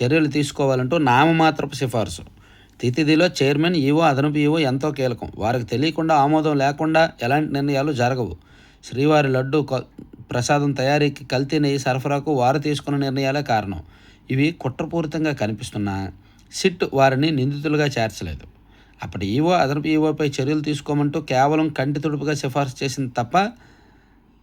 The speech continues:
తెదేపా హయాంలో పకడ్బందీగా రూపొందించిన నెయ్యి సరఫరా నిబంధనలను మార్చేసి,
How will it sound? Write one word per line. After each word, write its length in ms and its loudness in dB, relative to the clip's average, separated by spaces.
తెదేపా 340 2
హయాంలో 300 4
పకడ్బందీగా 640 0
రూపొందించిన 560 0
నెయ్యి 260 0
సరఫరా 340 0
నిబంధనలను 460 0
మార్చేసి, 640 -2